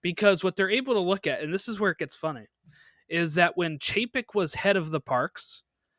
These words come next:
everything was Chapek's fault. When Chapek was head of C E O, <laughs> everything was still Chapek's fault.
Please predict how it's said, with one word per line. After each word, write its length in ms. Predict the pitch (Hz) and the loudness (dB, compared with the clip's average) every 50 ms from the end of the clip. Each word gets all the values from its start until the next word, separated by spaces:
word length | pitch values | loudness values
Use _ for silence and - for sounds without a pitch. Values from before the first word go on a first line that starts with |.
| _ _ _ _ _ _ - | _ _ _ _ _ _ 0
everything 360 | 170 175 196 196 - 202 196 | 2 4 4 4 4 2 0
was 100 | 175 151 | 0 -2
Chapek's 400 | - - 160 151 139 - - - | 2 2 2 2 0 -4 -8 -6
fault. 300 | - - 151 110 - - _ _ _ _ _ _ _ _ _ | -2 -2 -2 -2 -4 -10 _ _ _ _ _ _ _ _ _
When 180 | 175 165 156 147 | -4 -4 -4 0
Chapek 400 | - 202 233 233 - 233 - - | 2 2 2 4 2 -2 -2 -2
was 140 | 190 - - | -2 2 4
head 140 | 202 190 | 4 4
of 200 | 180 165 147 135 | 4 2 -2 -4
C 380 | - - 175 170 160 143 143 160 | -4 -4 -4 -2 0 0 2 6
E 60 | 196 | 6
O, 440 | 220 190 - 208 - - 190 165 165 - | 8 8 6 4 2 0 -4 -4 -4 -8
<laughs> 80 | _ - | _ -2
everything 420 | 165 170 175 175 156 - 170 160 | 0 0 0 0 0 0 -2 -2
was 100 | 156 151 | -4 -6
still 220 | - - 185 165 147 | -4 -2 -2 -2 0
Chapek's 420 | - 165 151 139 - 135 - - | 0 -2 -2 -2 -4 -8 -10 -6
fault. 260 | - 165 135 110 - | -6 -6 -6 -6 -8